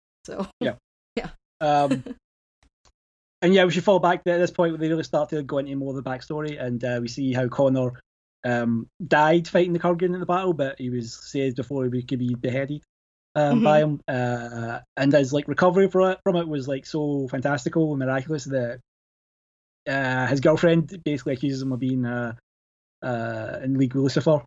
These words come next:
Speaker 2: and he's, like, eh, accused of, uh, witchcraft and, and all sorts, sorts of things. Um, and, uh, it's, it's interesting that watching, watching that back is that, yeah, you can underst-, you can, you can, you can see, like,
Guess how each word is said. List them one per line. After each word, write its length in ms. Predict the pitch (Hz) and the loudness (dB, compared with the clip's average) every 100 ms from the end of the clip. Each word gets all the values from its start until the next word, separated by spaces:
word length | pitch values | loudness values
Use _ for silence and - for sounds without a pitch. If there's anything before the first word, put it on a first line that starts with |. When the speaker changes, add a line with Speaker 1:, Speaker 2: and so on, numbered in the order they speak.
| _ - | _ -8
Speaker 2:
and 400 | 120 113 113 113 | -4 -4 -4 -4
he's, 240 | 131 120 | -2 -2
like, 200 | 120 113 - | 0 -2 -4
eh, 260 | 117 113 | -4 -2
accused 340 | 110 123 113 113 | -2 0 0 0
of, 160 | 110 | -2
uh, 220 | 113 113 | -2 -2
witchcraft 600 | 110 113 - 127 123 - | -2 -2 2 2 2 -2
and, 320 | 127 117 110 - | -4 -2 -4 -6
and 120 | 120 | -4
all 120 | 113 113 | -4 -4
sorts, 280 | 120 117 | -4 -4
sorts 220 | - 120 - | -4 -8 -6
of 60 | |
things. 220 | 127 123 123 - - - | -4 -4 -4 -16 -14 -2
Um, 460 | 131 127 127 127 123 _ _ - - _ | 4 6 6 2 -2 _ _ -20 -20 _
and, 240 | 165 156 151 | 4 6 8
uh, 260 | 151 151 175 | 8 8 6
it's, 120 | 196 277 | 2 -4
it's 240 | 254 233 | -4 4
interesting 400 | 294 277 254 247 | 4 6 4 4
that 120 | 240 | 4
watching, 380 | 185 202 - 220 | 4 4 2 -2
watching 220 | 190 196 185 | -2 0 2
that 80 | |
back 220 | 165 175 180 | 2 2 -2
is 120 | 156 | -4
that, 200 | 165 170 | -6 -4
yeah, 80 | 165 | -6
you 100 | 147 | -4
can 100 | 180 | -2
underst-, 240 | 190 180 - | -2 -2 -4
you 100 | 180 | 0
can, 200 | 190 - _ | 0 -2 _
you 100 | 208 233 | 0 2
can, 120 | 226 233 | 2 0
you 80 | |
can 180 | - 214 | 0 0
see, 280 | 202 233 233 | 0 -2 2
like, 180 | 202 | 2